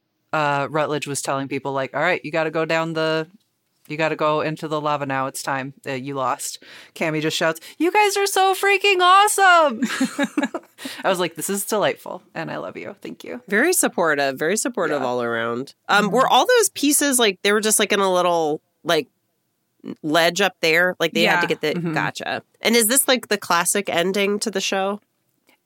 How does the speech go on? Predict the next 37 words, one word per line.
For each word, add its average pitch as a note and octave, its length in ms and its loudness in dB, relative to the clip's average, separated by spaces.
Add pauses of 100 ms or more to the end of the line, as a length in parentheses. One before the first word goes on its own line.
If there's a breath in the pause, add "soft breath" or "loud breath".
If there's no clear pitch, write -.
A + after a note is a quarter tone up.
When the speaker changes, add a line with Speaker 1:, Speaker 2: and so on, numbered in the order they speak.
Speaker 1:
Uh, F3 420 2
since A#3 420 -2
season G#3 520 -2
two, D#3+ 340 -4
yeah. A#2 340 -6
Speaker 3:
Yes. F#3 400 -6
Speaker 2:
Mm-hmm. B2 440 -4 (360)
Speaker 3:
Yeah. E3 360 -4
So A#3+ 220 0
it's A#3 160 0
relatively A3+ 540 2
new, F3 540 -2 (100)
I F3+ 120 -2
guess, F3 300 -2
in F#3+ 140 -4
sort F#3 180 -4
of F3+ 60 -8
the F3 80 -8
course E3+ 360 -4
of E3 120 -6
the E3 100 -6
show. E3 280 -2
They F3 120 -4
did G#3+ 140 0
not G3+ 220 0
used G3 180 -4
to G3+ 60 -4
have F3 260 -4
this. E3+ 380 -6 (520)
Um, D3+ 340 -4
it - 60 -4
Speaker 1:
Right. - 100 2
Speaker 3:
used G#3+ 120 0
to A#3 60 -2
be G#3 100 0
just F#3+ 220 -4
time-based. F#3+ 760 -4